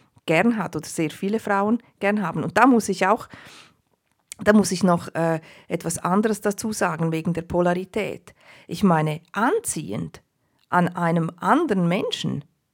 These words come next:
findet man in, findet man in der Regel das, was man selber ja nicht hat. Also wenn wir nochmal zurückgehen auf diese weibliche Energie,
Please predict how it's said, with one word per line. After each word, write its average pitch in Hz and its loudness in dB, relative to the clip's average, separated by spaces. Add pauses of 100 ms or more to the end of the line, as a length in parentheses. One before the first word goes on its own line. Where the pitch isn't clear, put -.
(360)
findet 208 2
man 170 0
in, 202 2
findet 226 2
man 170 2
in 185 2
der 165 2
Regel 165 -2
das, 156 -6 (400)
was 156 -4
man 147 0
selber 147 -4
ja 147 -6
nicht - -8
hat. - -8 (720)
Also 175 0
wenn 196 6
wir 190 4
nochmal 220 2
zurückgehen 214 0
auf - -2
diese 180 -2
weibliche 185 0
Energie, 175 0